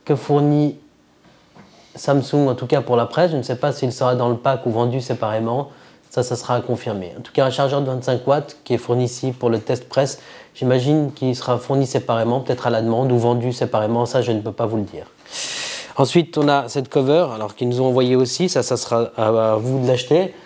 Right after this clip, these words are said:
Ça, c'est quasi sûr. Une jolie cover ici que je vais déballer tout de suite. Voir si on arrive à faire le focus deux secondes. Voilà. Ici,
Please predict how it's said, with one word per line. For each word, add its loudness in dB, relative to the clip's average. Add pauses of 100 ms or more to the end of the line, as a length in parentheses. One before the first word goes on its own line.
(200)
Ça, -12
c'est -4
quasi -2
sûr. 2 (800)
Une 0 (840)
jolie 2
cover 4
ici -2 (600)
que -2
je -4
vais -2
déballer -2
tout -6
de -8
suite. -4 (920)
Voir -10
si -10
on -4
arrive -6
à -8
faire -8
le -4
focus -10
deux -4
secondes. 0 (1900)
Voilà. -4 (800)
Ici, -4